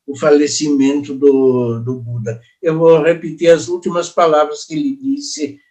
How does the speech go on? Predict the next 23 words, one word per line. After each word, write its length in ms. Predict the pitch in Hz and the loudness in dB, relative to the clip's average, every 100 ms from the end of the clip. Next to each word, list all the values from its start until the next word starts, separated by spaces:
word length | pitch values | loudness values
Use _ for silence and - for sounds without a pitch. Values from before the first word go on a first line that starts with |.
| 139 | 2
aos 260 | 143 135 | 2 2
discípulos 840 | 143 147 - 165 165 160 170 151 147 | -6 -8 -8 -4 -4 -2 -4 -4 0
antes 320 | 147 143 156 | 0 0 -14
de 40 | |
deixar 380 | - 143 143 156 | -6 -6 -4 0
o 60 | 147 | 2
mundo. 280 | 127 120 135 | 0 -6 -8
Ele 120 | 135 123 | -14 -14
disse, 240 | 101 - _ - | -16 -18 _ -8
"Amigos, 760 | 143 139 175 196 214 202 - _ _ _ | -6 0 2 4 2 -2 -10 _ _ _
tudo 280 | - 208 208 | 4 6 8
é 40 | 202 | 8
impermanente, 1160 | 202 202 190 196 202 185 165 160 - - - _ _ _ _ _ | 8 8 4 4 4 4 2 2 -4 -14 -18 _ _ _ _ _
tudo 260 | 147 160 - | -6 -6 -6
passa, 420 | - 143 139 - - _ | -4 -4 -4 -10 -12 _
tudo 380 | 156 147 160 151 _ _ _ _ _ _ _ _ _ _ _ _ | -20 -16 -18 -20 _ _ _ _ _ _ _ _ _ _ _ _
é 140 | 135 | -4
fugaz, 640 | - 156 143 139 135 - - | -2 -4 2 2 2 -2 -8
tudo 160 | 151 | -6
é 80 | 151 | -6
transitório. 800 | 147 151 147 147 147 147 127 117 - _ | -2 -2 -2 -4 -2 0 0 -2 -12 _
Sejam 480 | - 190 208 208 202 | 2 6 8 6 6
diligentes. 1120 | 208 214 214 165 165 160 - - - - | 8 8 8 6 0 -2 -4 -8 -10 -10